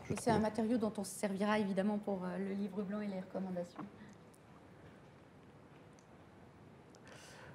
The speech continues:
Speaker 1: Là, un chiffre aussi, juste pour avoir un chiffre en tête, on a un tiers des managers qui a été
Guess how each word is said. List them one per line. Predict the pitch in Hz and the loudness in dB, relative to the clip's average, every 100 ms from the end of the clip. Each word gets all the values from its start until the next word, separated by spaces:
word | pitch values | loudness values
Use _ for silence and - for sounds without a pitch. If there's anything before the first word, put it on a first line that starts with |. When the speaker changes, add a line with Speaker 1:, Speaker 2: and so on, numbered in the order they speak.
| - - | -2 12
Speaker 1:
Là, | 143 | 12
un | 127 | 12
chiffre | - 143 - | 10 8 8
aussi, | - 123 | 8 10
juste | 147 | 12
pour | - 123 | 12 12
avoir | 117 | 12
un | |
chiffre | - 131 123 | 12 8 10
en | |
tête, | 127 151 110 | 12 12 12
on | 117 | 12
a | |
un | 131 | 12
tiers | 139 160 | 12 12
des | 131 | 12
managers | 120 120 113 135 147 | 12 12 12 12 12
qui | 120 | 8
a | |
été | 110 127 | 10 8